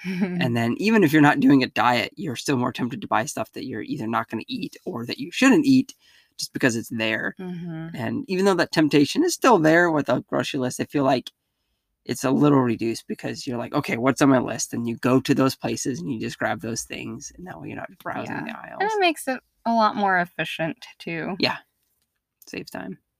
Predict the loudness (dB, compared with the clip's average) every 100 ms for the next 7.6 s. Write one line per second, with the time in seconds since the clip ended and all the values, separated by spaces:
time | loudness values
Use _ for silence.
0 | -14 -8 -4 0 0 0 -2 -2 -4 4
1 | 6 6 4 0 2 2 -2 -4 _ _
2 | _ _ _ -14 -8 -6 -6 -10 _ _
3 | _ -6 -4 0 0 -2 -6 -6 -4 0
4 | 4 6 4 0 -4 -20 -6 -4 -2 2
5 | 4 4 2 -6 -8 -6 -6 -6 -4 -2
6 | -2 -4 0 2 2 -2 -6 2 4 4
7 | 4 4 4 4 2 -2